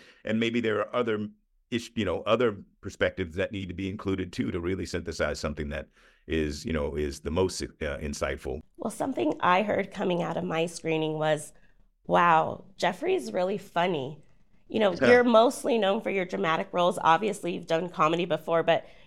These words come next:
Speaker 2: your comedic abilities really shine in this film, even in the somberest moments. Like, I'm thinking about that beachside scene. I, I won't give it away what's happening there, but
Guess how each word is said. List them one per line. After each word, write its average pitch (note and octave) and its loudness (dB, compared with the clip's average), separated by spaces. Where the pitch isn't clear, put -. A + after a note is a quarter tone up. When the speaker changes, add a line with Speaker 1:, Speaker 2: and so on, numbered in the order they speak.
Speaker 2:
your G#3 0
comedic A3+ 0
abilities F#3 0
really F#3 0
shine F3 0
in G3 2
this F3 2
film, F3+ 2
even C4+ 2
in G#4 6
the F4 4
somberest G#3 2
moments. F3+ 2
Like, D#3 0
I'm E3+ 0
thinking G3 -2
about E3+ 2
that E3 6
beachside F3 2
scene. E3 0
I, D3+ 0
I D3+ 2
won't E3+ 2
give E3+ 2
it D3+ 2
away D3 2
what's C#3+ -2
happening D3+ 2
there, C3+ 0
but C3+ -2